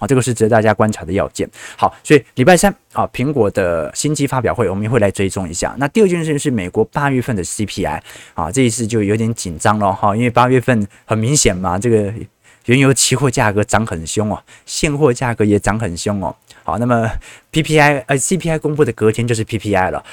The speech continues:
啊，所以这个是市场关注的要点。就C P I它毕竟算是一个落后指标，但是P P I如果生产者物价指数都开始见底上弯，压力就有点大了。这是预估七月份的C P I大概是，呃，同比年增幅大概是三点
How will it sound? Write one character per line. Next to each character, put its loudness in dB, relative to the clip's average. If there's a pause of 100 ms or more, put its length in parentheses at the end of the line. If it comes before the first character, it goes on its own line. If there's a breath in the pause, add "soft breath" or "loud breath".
啊， -4
所 -2
以 -2
这 0
个 2
是 -6
市 -4
场 -10 (160 soft breath)
关 -2
注 -2
的 -2
要 2
点。 -12
就 -2
C 2
P -4
I 0
它 0
毕 -2
竟 -2
算 -4
是 -6
一 -2
个 -6
落 0
后 -2
指 -10
标， -4 (300 loud breath)
但 -2
是 -2
P -2
P -2
I 0
如 2
果 2
生 -2
产 -2
者 -2
物 -2
价 -2
指 -8
数 -4
都 0
开 -2
始 -8
见 -2
底 -10
上 0
弯， 2 (460 loud breath)
压 2
力 4
就 0
有 -2
点 -6
大 0
了。 -10 (220 loud breath)
这 4
是 6
预 4
估 2
七 -2
月 6
份 0
的 2
C -2
P -2
I 2
大 2
概 2
是， -2
呃， -2 (300)
同 -2
比 -2
年 -2
增 -2
幅 -2
大 0
概 0
是 -2
三 -4
点 -8